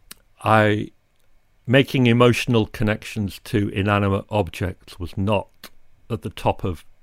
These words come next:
my list of things that were happening in my life. I had enough issues with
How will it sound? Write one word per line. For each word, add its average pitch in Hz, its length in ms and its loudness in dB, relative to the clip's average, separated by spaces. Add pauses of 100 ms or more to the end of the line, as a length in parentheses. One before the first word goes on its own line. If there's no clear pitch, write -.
(120)
my 90 500 0 (840)
list - 380 -6
of 82 100 -10
things 87 500 -2
that - 140 -10
were 92 160 -2
happening 82 420 -4
in 82 120 -4
my 82 100 -4
life. 82 540 -4 (600)
I 107 100 -2
had 113 140 4
enough 104 340 0 (300)
issues 90 560 -2
with 85 240 -4